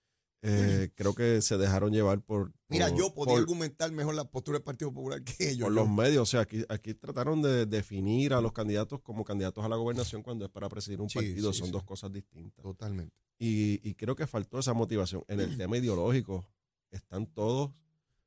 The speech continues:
Speaker 1: neutros.
Speaker 2: Mm.
Speaker 1: O sea, no hay una definición. Es más de, es más de lo mismo.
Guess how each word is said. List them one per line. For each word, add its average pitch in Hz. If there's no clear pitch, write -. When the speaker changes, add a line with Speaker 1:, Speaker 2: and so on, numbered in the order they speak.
Speaker 1:
neutros. 147
Speaker 2:
Mm. 101
Speaker 1:
O 92
sea, 101
no 92
hay 98
una 113
definición. 120
Es 104
más 110
de, 113
es 110
más 113
de 113
lo 101
mismo. 139